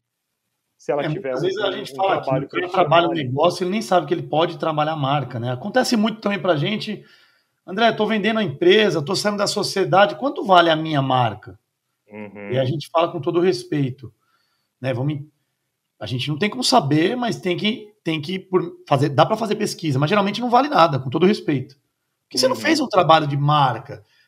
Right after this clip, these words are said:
Speaker 2: de construção
Speaker 1: Exato.
Speaker 2: de relacionamento. Então, aquele negócio, "Ah, mas dá pra viver sem um trabalho de branding?" Lógico que dá. A agência vai lá,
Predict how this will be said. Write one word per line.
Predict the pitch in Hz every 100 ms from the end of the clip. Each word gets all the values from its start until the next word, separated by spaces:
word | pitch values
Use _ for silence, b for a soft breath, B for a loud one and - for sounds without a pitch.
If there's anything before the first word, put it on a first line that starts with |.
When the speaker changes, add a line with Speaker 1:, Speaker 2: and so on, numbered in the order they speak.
| -
Speaker 2:
de | 127
construção | 143 170 165 190 151 143 - - 240
Speaker 1:
Exato. | 226 190
Speaker 2:
de | 165
relacionamento. | 160 151 139 147 131 127 120 113
Então, | 180 208
aquele | 220 226
negócio, | 214 160 127 - b b b b _ _ _
"Ah, | 208 208
mas | 190 160 - - b b _
dá | 127 208 247
pra | 247
viver | 196 175 180
sem | 175
um | 160
trabalho | 156 143 143
de | 135
branding?" | 185 202 185
Lógico | 247 - -
que | 196
dá. | 170 139 107 98 -
A | 143
agência | 143 208 214
vai | 202 180
lá, | 180 220 214 156